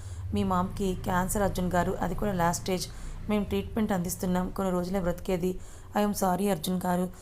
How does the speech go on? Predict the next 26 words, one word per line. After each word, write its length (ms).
no 140
doctor 360
no, 180
అలా 160
ఎలా 200
జరుగుతుంది? 580
ఇప్పటి 240
వరకు 260
ఇన్ని 160
రోజులు 380
తను 200
చాలా 220
ఆరోగ్యంగా 520
ఉంది, 220
అలాంటిది 380
సడన్గా 380
ఏంటి 280
డాక్టర్?" 380
"కొంతమందికి 600
లాస్ట్ 300
స్టేజ్కి 280
వస్తే 200
కానీ 220
తెలియదు 320
అర్జున్ 280
గారు, 220